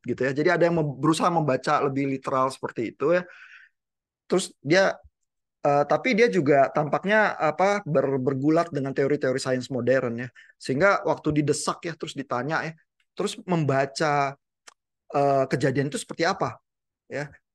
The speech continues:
Dia tuh membuat kompromi. Dia bilang ayat pertama kejadian itu yang belum ada apa, pada, pada mulanya gitu ya, itu kan belum ada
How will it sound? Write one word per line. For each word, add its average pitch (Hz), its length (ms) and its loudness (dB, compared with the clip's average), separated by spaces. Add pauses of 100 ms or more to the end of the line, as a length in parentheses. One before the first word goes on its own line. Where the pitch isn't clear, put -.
Dia 175 160 2
tuh 254 160 0
membuat 175 320 2
kompromi. 180 560 0 (160)
Dia 185 160 -2
bilang 170 400 2
ayat 156 480 0
pertama 143 400 -2
kejadian 135 480 -2
itu 165 240 0
yang 147 240 0
belum 135 240 2
ada 123 400 -4
apa, - 320 -10
pada, 139 240 -2 (480)
pada 139 240 0
mulanya 151 560 0
gitu 160 240 -2
ya, 196 80 -4 (480)
itu 160 160 0
kan 226 160 2
belum 160 240 4
ada 123 640 -2